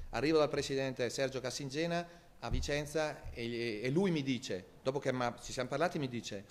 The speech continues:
"Ah, ascoltami", poi ci siamo dati due del tu, stessa età, quindi lui mi ha detto: "Dammi del tu". Eh, mi dice: "Io ti dico che noi abbiamo parlato con Baldini, io sceglierei te, però non è il mio compito", giustamente, è il compito di Cristallini fare la scelta.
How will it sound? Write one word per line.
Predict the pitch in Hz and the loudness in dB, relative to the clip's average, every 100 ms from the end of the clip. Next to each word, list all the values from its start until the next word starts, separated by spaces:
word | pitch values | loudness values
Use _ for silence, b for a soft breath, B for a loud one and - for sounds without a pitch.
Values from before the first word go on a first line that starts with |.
| B B B - | B B B -8
"Ah, | 131 127 127 123 123 | -2 2 4 2 0
ascoltami", | 135 170 165 120 104 92 | 2 2 2 0 -2 -6
poi | - 127 120 - | -2 -2 -2 -8
ci | - | -8
siamo | 139 135 | -2 0
dati | 143 143 | 0 2
due | 147 | 2
del | 135 | 2
tu, | - 147 135 | 0 -2 -2
stessa | - 131 135 | 0 0 0
età, | - 135 131 | 2 2 2
quindi | 127 127 | 0 0
lui | 135 | 0
mi | 131 | 0
ha | |
detto: | 120 117 | 0 -2
"Dammi | 120 120 117 | -2 -2 0
del | 113 | -2
tu". | 113 104 B B B B | -4 -10 B B B B
Eh, | 131 131 | 2 0
mi | 139 | 0
dice: | 139 - 120 113 - - | -2 2 0 0 -8 -4
"Io | 156 185 190 175 - - - | 6 10 10 8 0 -12 -14
ti | 127 | -6
dico | 123 131 | -2 0
che | 165 143 | 2 2
noi | 147 | 2
abbiamo | 139 131 127 | 2 0 0
parlato | - 131 123 123 | -4 0 0 -2
con | 120 117 | -4 -2
Baldini, | 117 113 113 107 107 - - - - - - - - - - - - | 0 0 -2 -2 -6 -10 -20 -20 -20 -20 -20 -20 -20 -4 -4 -4 -6
io | 143 196 | 2 2
sceglierei | - 143 139 131 127 | 4 4 6 4 4
te, | 135 123 127 - - | 4 4 2 -14 -6
però | 220 147 | 2 4
non | 131 123 | 4 2
è | |
il | 120 | 0
mio | 123 | -2
compito", | 120 110 98 104 107 95 | -2 -4 -4 -8 -8 -6
giustamente, | 107 - 120 110 101 127 151 | -8 -4 -2 0 -2 -4 -4
è | 143 | -4
il | 170 | -4
compito | - 98 131 | -2 -2 -2
di | 113 | -2
Cristallini | 113 110 117 110 107 101 | -4 -4 -4 -2 -4 -6
fare | 101 | -6
la | 98 | -8
scelta. | - 95 95 101 | -8 -10 -10 -14